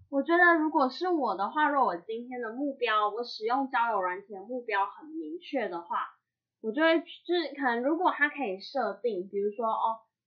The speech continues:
想要找什么样的族群，或是什么样的目标，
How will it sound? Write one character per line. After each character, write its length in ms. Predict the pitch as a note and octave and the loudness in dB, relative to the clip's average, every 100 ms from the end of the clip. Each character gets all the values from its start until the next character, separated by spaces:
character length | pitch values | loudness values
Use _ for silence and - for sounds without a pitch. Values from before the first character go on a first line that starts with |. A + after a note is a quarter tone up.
| - | -6
想 100 | G#3+ | 2
要 180 | A3+ C#4 | 2 2
找 220 | A#3+ G3 G3+ | 2 2 2
什 140 | G#3+ | -6
么 100 | F#3+ | -6
样 240 | G#3+ B3 | -2 -2
的 400 | G#3+ F#3 E3 F3 _ | 0 0 0 -6 _
族 260 | G#3 F#3 A3 | 2 2 0
群， 460 | - A#3+ F#3 F3+ B3 | -4 -2 0 -2 -2
或 140 | C#4 | -2
是 400 | C4+ C#4 A#3+ A3 | 0 -2 -2 -4
什 180 | - A3 | -4 -4
么 120 | G3+ | 0
样 220 | A#3+ C4 | 2 2
的 140 | A3 G#3 | 2 -2
目 260 | B3+ B3 | -2 -2
标， 360 | G#3 G3+ G3 G#3 | 0 2 2 0